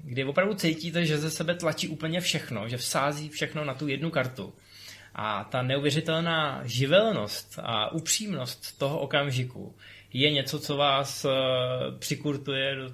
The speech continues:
té sedačky v kině mnohem víc než nějaká přestřelka nebo nějaký úžasný kamerový úhel. Prostě je to wow efekt sám o sobě, ale mluvíme tady o několika minutovém monologu.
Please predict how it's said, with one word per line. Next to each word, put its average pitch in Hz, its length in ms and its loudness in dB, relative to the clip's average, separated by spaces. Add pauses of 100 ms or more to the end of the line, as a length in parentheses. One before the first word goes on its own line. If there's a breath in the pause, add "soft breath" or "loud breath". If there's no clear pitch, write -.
(120)
té 139 120 -6
sedačky 123 440 0
v 127 80 -6
kině 123 240 -2
mnohem 127 400 2
víc 117 240 -4
než 120 260 -8
nějaká 101 320 -6
přestřelka 110 760 -4 (320 loud breath)
nebo 123 120 -8
nějaký 113 280 -2
úžasný 127 520 -2
kamerový 123 560 0
úhel. 120 380 -2 (280 loud breath)
Prostě 123 240 -4
je 131 80 0
to 156 140 2
wow 147 240 8
efekt 151 260 -2
sám 151 280 2
o 156 60 2
sobě, 113 440 -2
ale 120 420 -2
mluvíme 139 460 2
tady 143 220 4
o 139 200 2
několika 139 520 2
minutovém 135 460 -4
monologu. 113 520 -2